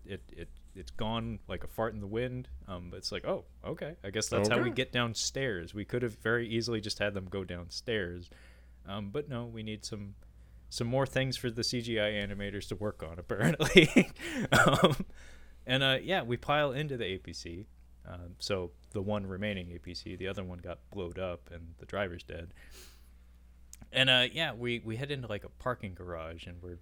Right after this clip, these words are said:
Speaker 1: shooting at people while we're filing in. And, uh, oh my God, uh, there is a tasty,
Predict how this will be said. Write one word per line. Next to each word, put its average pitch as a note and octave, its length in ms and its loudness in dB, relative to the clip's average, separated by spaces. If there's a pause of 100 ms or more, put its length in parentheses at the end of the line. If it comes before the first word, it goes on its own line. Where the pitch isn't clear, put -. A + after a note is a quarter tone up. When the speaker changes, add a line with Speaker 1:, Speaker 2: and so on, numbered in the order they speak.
Speaker 1:
shooting - 320 -2
at G2 100 -10
people F#2+ 320 -6
while F2 120 -4
we're F2 120 -10
filing F2 460 -6
in. A#2 380 0 (640)
And, B2 180 0
uh, A2 180 0 (280)
oh D3 240 -2
my G2+ 160 -6
God, G2+ 440 0
uh, G2+ 260 -2 (180)
there B2+ 180 2
is A2 160 0
a F2+ 220 -2
tasty, G2 720 0